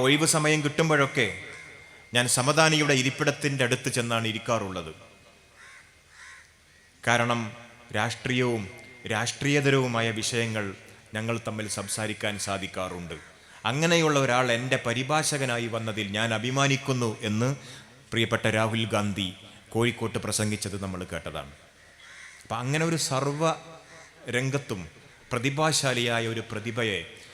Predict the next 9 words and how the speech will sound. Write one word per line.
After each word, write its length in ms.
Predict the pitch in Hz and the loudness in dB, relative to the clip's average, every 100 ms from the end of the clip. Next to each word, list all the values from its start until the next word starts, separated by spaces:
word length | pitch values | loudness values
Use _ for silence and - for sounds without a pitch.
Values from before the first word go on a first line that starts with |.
| - - | -18 -8
ഇന്ത്യൻ 320 | 101 110 110 107 | -4 -2 -2 -2
പാർലമെന്റിൽ 580 | 104 95 101 110 104 110 95 101 | -4 -2 -2 -2 -2 -4 -6 -4
ആവശ്യമുണ്ട്. 540 | 98 113 117 113 113 127 135 - - - 104 | -2 -2 -2 -4 -4 -6 -8 -18 -20 -8 -2
യു 140 | 131 | 0
ഡി 140 | 151 165 160 | 2 2 2
എഫ് 180 | 156 - - - - | 0 -6 -14 -12 -4
അങ്ങനെയുള്ള 600 | 120 160 180 165 131 120 110 - - | -2 0 2 2 0 0 -2 -4 -8
ഒരു 120 | 110 | -6
സ്ഥാനാർത്ഥിയെയാണ് 880 | 110 - 104 120 120 120 110 101 98 | -4 -4 -2 -2 -2 -4 -2 -2 -4